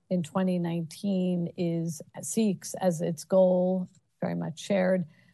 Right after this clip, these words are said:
with ours, increasing access and coordination of treatment and support services for all San Francisco residents, uh, with serious mental illness and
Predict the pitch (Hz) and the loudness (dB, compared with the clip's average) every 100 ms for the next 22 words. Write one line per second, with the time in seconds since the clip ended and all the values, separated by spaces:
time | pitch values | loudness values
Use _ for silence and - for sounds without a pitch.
0 | _ 180 175 - 180 170 151 - 190 175 | _ -2 -2 0 0 -2 -6 -4 -4 -2
1 | 196 175 180 160 170 175 - 170 160 - | -2 -2 -4 -4 -6 -6 -2 -2 -4 -8
2 | 185 165 - 180 170 170 156 180 165 160 | -8 -6 -2 -2 0 -2 -2 -4 -4 -4
3 | 151 - - 185 - 180 - 175 151 170 | -8 -8 -4 -4 -2 -4 -4 -6 -4 -6
4 | - 175 160 - 170 165 151 - 165 156 | -2 -2 -2 -2 -2 -2 -4 -4 -4 -6
5 | - 156 170 170 170 175 170 160 160 165 | -4 -4 0 -2 -2 -2 -4 -4 -8 -10
6 | - 170 165 151 _ _ _ _ - 190 | -4 -2 -2 -6 _ _ _ _ 2 4
7 | 180 180 170 165 160 - - - 175 165 | 6 4 0 0 -4 -8 -12 -6 -2 -2
8 | 165 165 - 180 156 175 170 - 175 165 | -4 -6 -4 -4 -2 -2 0 -2 -4 -4
9 | 165 175 170 170 165 - - _ _ _ | -4 -4 -4 -4 -6 -10 -20 _ _ _
10 | _ - 180 180 185 190 | _ -8 -4 -2 -2 -2